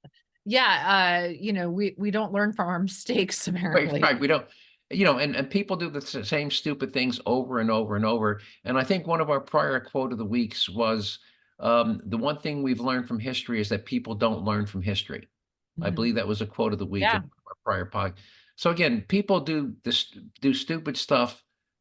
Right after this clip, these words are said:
Speaker 2: and they, they keep repeating stupid stuff over and over and over. So I think that's very relevant, that there's nothing new to be learned by the second kick of a mule, but people who, uh, again, uh, get,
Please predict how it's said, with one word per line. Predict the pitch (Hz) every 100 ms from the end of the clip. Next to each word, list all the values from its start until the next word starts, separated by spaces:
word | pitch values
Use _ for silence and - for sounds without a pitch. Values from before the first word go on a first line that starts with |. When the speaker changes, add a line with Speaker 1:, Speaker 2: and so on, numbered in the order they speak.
| _ _ -
Speaker 2:
and | 123 131
they, | 131
they | 120 135
keep | - 185 -
repeating | 127 - 175 147 120
stupid | - 139 127 110
stuff | - 113 104 -
over | 117 127 117
and | 104
over | 104 104 101
and |
over. | 107 98 98
So | 139
I | 123
think | 175 170 - _ -
that's | - 135
very | 131 127
relevant, | 113 123 117 95
that | 98
there's | 113 107
nothing | 139 175 147
new | 139 139
to |
be | 123
learned | 107 117 117
by | 113
the | 101
second | 101 127 113 110
kick | 104 104 107
of | 95
a |
mule, | 98 110 104 101 - -
but | 139 110
people | 165 170 143
who, | 143 139 123 92 _ _ _ _
uh, | - 110 90 64 -
again, | 107 117 123 120 113 - - - - 98
uh, | 104 92 78 - _ _ _ _ _ - _ _ _ _ - 104 101
get, | 131 123